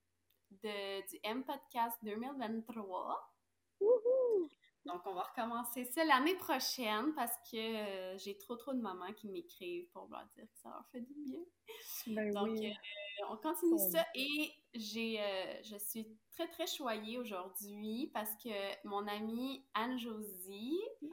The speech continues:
Speaker 1: que tu connais peut-être, qui est, euh, la fondatrice de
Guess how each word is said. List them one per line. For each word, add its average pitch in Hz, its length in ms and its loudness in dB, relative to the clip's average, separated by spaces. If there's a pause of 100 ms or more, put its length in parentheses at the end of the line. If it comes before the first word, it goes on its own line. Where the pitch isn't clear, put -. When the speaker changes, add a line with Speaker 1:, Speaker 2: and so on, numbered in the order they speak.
(460)
Speaker 1:
que 202 300 -2
tu - 260 -4
connais 202 240 -2
peut-être, 214 640 -4
qui 208 560 -6
est, 180 40 -2
euh, 185 140 -2
la 180 140 -2
fondatrice 220 840 -4
de 208 240 -2